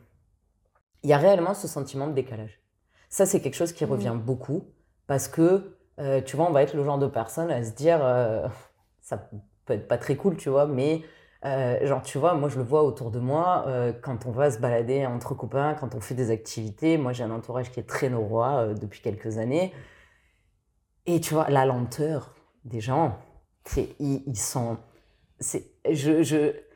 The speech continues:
Speaker 1: ça m'embête presque parce que ça, ça peut paraître hautain, ce que je vais dire, mais c'est absolument pas le cas. Mais,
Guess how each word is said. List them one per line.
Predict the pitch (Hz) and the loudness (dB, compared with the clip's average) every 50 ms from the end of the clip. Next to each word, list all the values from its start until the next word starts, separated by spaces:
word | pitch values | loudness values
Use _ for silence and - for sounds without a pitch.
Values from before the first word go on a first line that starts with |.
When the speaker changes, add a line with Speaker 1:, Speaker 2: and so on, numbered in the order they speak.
| _ _ - | _ _ -8
Speaker 1:
ça | - - 175 | -2 0 2
m'embête | 180 185 190 190 214 214 214 214 | 4 6 6 6 6 6 4 2
presque | - - 156 147 - - | -2 0 0 0 -2 -6
parce | - 131 135 - | -4 -4 -4 -2
que | - 151 143 143 | 2 2 2 2
ça, | 143 - 143 123 123 127 | 2 0 -2 -2 -2 -4
ça | - - 151 | -2 -2 -2
peut | 139 - 190 185 180 | 0 2 2 2 2
paraître | - 156 131 131 127 127 - - | 2 0 0 0 -2 -2 -4 -4
hautain, | 139 131 - - 165 143 127 101 - | -4 -4 -2 -2 -2 -2 -2 -4 -10
ce | - - | -14 -10
que | - 147 | -8 -6
je | 123 123 | -2 0
vais | 123 120 | 0 0
dire, | 110 117 110 - | 0 -2 -2 -2
mais | 139 135 131 | -2 -2 0
c'est | 135 - - - | 0 0 -2 -2
absolument | - - - - 151 131 131 135 131 123 | -2 -8 -6 -4 -4 -2 0 0 0 2
pas | 120 127 | 2 0
le | 127 123 | 0 2
cas. | - 175 160 139 | 2 2 2 4
Mais, | 131 127 127 127 | 2 0 0 -2